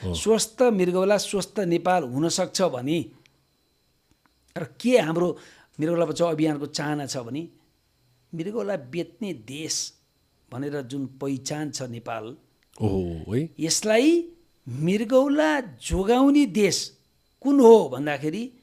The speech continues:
Speaker 2: नेपाल आओस् न।
Speaker 1: ल, जय
Speaker 2: यदि
Speaker 1: होस्।
Speaker 2: हामीले एक दशकमा त्यो कुरा गर्न सक्यौँ भनेदेखि,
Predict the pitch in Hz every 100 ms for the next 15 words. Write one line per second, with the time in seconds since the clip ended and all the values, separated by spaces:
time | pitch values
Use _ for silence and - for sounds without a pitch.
0 | _ 139 156 156 170 151 151 147 - -
1 | _ _ _ _ _ - 90 90 95 170
2 | 233 175 185 202 196 226 190 196 185 202
3 | 185 175 - 208 - 208 180 180 156 175
4 | 214 233 165 156 156